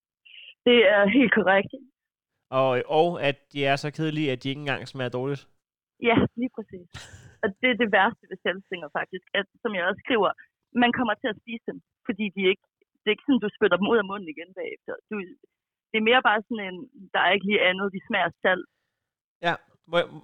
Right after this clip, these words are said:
Speaker 2: må jeg, må jeg, øh, må jeg prøve at, øh, tale, øh, salgstangens sag i den forbindelse? Fordi at det er jo netop det, der måske gør den god. Jeg er uddannet bager,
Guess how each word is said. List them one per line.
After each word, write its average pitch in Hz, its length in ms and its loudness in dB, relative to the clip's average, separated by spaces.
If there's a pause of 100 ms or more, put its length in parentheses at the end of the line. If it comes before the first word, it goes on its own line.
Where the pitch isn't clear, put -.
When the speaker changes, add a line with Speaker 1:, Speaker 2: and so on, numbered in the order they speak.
(140)
Speaker 2:
må 160 60 0
jeg, 151 220 6 (220)
må 147 60 -2
jeg, 139 240 4 (180)
øh, 123 400 -2
må 135 80 -6
jeg 123 160 0
prøve 190 300 2 (220)
at, 127 320 4
øh, 120 180 -4
tale, 170 360 2 (420)
øh, 127 260 -2
salgstangens 139 640 -2
sag 131 240 0 (200)
i 143 40 -4
den 147 180 0
forbindelse? 143 380 -6 (240)
Fordi 143 180 -4 (540)
at 131 180 0
det 160 60 2
er 147 40 -2
jo 151 40 -4
netop 175 240 2
det, 165 120 -4
der 175 80 4
måske 165 360 -4
gør 151 120 0
den 131 140 -14
god. 127 200 -8
Jeg 147 160 6
er 156 40 2
uddannet 160 400 0
bager, 120 280 2